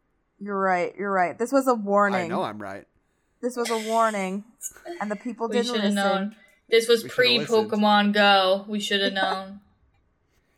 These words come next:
Speaker 2: It's so funny when you, like, look at interviews with people and stuff that, like, like, people who know M. Night Shyamalan, they,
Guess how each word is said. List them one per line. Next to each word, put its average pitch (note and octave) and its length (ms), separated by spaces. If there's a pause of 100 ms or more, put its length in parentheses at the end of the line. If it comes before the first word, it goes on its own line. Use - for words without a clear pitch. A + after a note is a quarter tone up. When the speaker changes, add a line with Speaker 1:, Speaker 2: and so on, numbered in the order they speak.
(140)
Speaker 2:
It's A3 160
so D#4 180
funny G3 480
when F3 160
you, D#3+ 160
like, C#3+ 300
look D#3 180
at C#3+ 80
interviews C3 460
with C3 100
people C3 300
and B2 120
stuff B2+ 420
that, A2 200
like, G#2+ 380 (760)
like, C#3+ 260
people A#3 280
who G3+ 140
know D#3 240
M. C#3+ 180
Night C#3+ 160
Shyamalan, C#3+ 720 (720)
they, D3+ 220